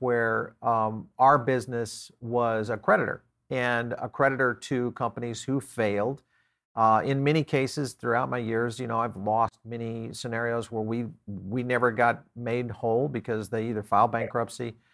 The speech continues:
But there was one case where we did run into a scenario where we were,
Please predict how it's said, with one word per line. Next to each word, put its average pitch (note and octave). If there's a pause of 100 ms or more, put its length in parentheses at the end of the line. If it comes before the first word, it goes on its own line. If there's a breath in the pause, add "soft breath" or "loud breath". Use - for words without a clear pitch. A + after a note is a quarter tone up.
(360)
But B2+
there F#3+
was A3
one G3+
case A#2
where C3+
we B2+
did C#3+
run C3
into A#2
a A2+
scenario A2+
where A2
we B2+
were, D#3+